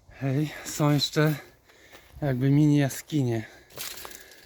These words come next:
które, okej, zasypane liśćmi. No, kilka metrów widzę w głąb. Są. Jeszcze jeden.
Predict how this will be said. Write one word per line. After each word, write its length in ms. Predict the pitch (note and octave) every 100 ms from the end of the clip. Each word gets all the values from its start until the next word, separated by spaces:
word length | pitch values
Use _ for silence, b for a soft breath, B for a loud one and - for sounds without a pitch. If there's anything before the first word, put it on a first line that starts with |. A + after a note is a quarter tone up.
| B B B B B B B B B
które, 440 | - B2+ A#2 A#2+ A#2+ B B B B b b b b b b b b b b -
okej, 380 | A#2 B2+ - A#2
zasypane 600 | G#2+ A#2 B2 - A#2 A#2
liśćmi. 580 | A2 G#2 - - A#2+ B2 B B B B B B B B B B - - - - - - - - - - _ b b b b b b -
No, 260 | D#3 E3+
kilka 360 | F3 G3 F#3 F3+
metrów 420 | E3 F3 F#3+ E3
widzę 260 | D3+ F3 E3+
w 100 | C3+
głąb. 500 | C3 B2+ G#2 G2 B B B B B B B B B - -
Są. 440 | - E3+ C#3 G#2 G2 B B B B B B B B B B B B B B B _
Jeszcze 320 | C3 - C3+
jeden. 520 | B2+ B2+ C3+ D#3 D#3+